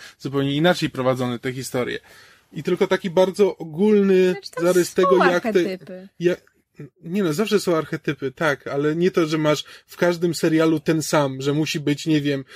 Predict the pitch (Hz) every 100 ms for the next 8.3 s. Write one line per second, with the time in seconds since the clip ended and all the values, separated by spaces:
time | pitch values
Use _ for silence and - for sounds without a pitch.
0 | - - 156 151 143 _ 147 147 180 165
1 | 151 151 - 156 - 143 160 156 156 160
2 | 175 156 - 165 165 175 143 - 170 147
3 | 131 139 127 - - - 185 180 175 170
4 | - 165 170 156 165 165 151 - - 160
5 | 165 156 - - 165 160 151 156 151 -
6 | 175 160 156 - - - 156 151 147 147
7 | 156 151 151 143 165 143 151 143 143 147
8 | 143 -